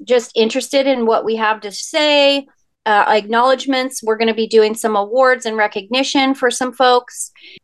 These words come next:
It's just gonna be really a great time and celebration of everything good that we've been doing for the last sixteen years,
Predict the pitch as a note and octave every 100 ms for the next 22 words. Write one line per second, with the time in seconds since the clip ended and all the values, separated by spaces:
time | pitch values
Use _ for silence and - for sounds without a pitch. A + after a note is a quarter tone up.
0 | A#3+ A#3 D4+ C#4+ C#4+ B3+ A#3+ A3 A#3 A3+
1 | G#3+ G#3 A3 - A#3 G#3 G#3 G#3 G#3 -
2 | G#3+ G#3 G3+ G3 G3 - A3 G3 G3 F#3+
3 | F#3+ G#3+ G3+ G3 F3 - G#3+ A3+ A3 F#3+
4 | G#3+ G#3+ G3 F#3+ G#3 G3+ G3 G#3 G#3 G#3
5 | G#3 G#3 G3+ F#3+ F#3+ G#3 - - - -
6 | G#3+ G#3+ G#3 G3+ G3+ G3+